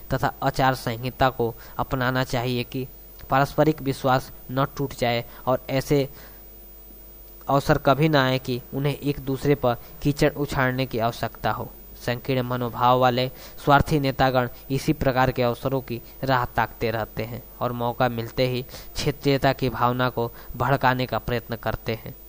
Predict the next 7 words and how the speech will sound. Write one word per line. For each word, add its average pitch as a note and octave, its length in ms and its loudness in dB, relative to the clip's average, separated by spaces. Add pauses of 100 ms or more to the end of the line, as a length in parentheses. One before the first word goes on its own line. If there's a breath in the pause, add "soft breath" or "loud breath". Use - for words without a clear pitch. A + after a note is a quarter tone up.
(240)
राज्य B2+ 300 2
सरकारों B2 540 0 (280 loud breath)
और C3 120 2
विशेषकर D3 500 2
केंद्र D3 320 0
सरकार B2+ 460 0
को A#2+ 220 -4